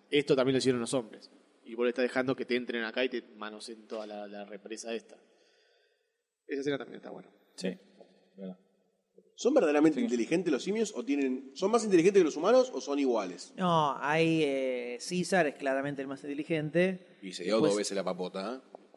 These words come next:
Speaker 4: después hay un par más que se nota y el resto
Speaker 3: Saben disparar armas.
Speaker 4: Sí, no, sí, eh, sí, y siguen un poco lo que les van marcando.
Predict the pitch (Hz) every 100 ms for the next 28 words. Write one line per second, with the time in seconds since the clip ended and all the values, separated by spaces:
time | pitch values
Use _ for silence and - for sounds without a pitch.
0 | - 147 147 143 151 156 156 156 156 160
1 | 170 170 170 151 135 127 135 117 127 120
2 | 175 185 139 127 120 123 - 165 151 131
3 | 123 110 - _ _ _ _ - 110 104
4 | 101 101 95 92 85 - - _ _ _
5 | _ - 330 269 220 262 190 147 135 131
6 | 156 160 151 143 139 - 160 160 - 185
7 | 185 196 175 160 151 160 175 139 131 127
8 | 131 127 139 175 139 127 117